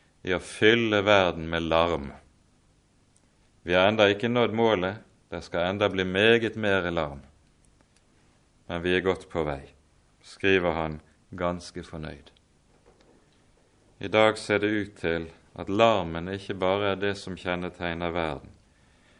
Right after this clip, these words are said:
men sterkere og sterkere grad også trenger inn i ulike sammenhenger i Guds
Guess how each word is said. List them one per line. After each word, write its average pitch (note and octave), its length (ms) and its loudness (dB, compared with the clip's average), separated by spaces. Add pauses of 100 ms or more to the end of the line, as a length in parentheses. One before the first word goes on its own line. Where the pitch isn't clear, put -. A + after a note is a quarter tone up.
(260)
men E2+ 220 -8
sterkere A#2 800 2
og G2+ 60 -8
sterkere G2 680 0
grad E2+ 380 -2 (100)
også D3 420 -2 (840)
trenger G#2+ 480 4
inn F#2 140 -2 (100)
i F2+ 160 -6
ulike G2+ 520 -2
sammenhenger E2 840 -6
i F2+ 160 -6
Guds G#2 300 -8